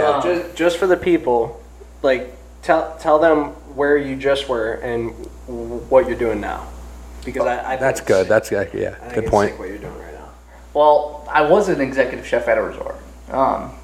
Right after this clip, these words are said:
Speaker 1: or a club or whatever. And I don't, I keep the name out of it just because, um, it didn't, it ended fine, but I just keep the name out of it. But, um, it, it's pretty cool to be doing whatever I'm doing right now. Like,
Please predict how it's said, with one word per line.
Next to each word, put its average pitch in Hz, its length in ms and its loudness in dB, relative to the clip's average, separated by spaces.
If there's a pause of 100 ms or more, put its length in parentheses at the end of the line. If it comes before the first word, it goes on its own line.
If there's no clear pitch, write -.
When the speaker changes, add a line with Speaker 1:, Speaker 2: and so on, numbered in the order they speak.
(100)
Speaker 1:
or 123 120 0
a 120 100 0
club 110 260 -2
or 90 80 -6
whatever. - 360 -12 (160)
And 139 140 -4
I 139 120 4
don't, 147 200 4
I 143 80 -2
keep 190 180 -6
the 175 60 0
name 143 220 2
out 127 140 4
of 123 80 2
it 123 60 0
just 120 180 -4
because, 117 520 -2 (460)
um, 113 380 -2 (580)
it 208 140 -4
didn't, 175 440 0
it 202 100 2
ended 208 260 0
fine, 135 360 2 (380)
but - 400 0 (140)
I 143 60 2
just 135 180 -8
keep 127 140 -10
the 131 60 -4
name 127 200 -4
out 127 120 0
of 123 80 0
it. 123 120 2
But, 135 200 2 (480)
um, 123 400 2 (2000)
it, - 80 -14
it's 160 540 -4
pretty 220 320 0
cool 160 180 6
to - 60 2
be - 80 0
doing 123 180 2
whatever 123 300 0
I'm 120 100 -2
doing 120 180 0
right 113 140 0
now. 104 240 0
Like, - 360 0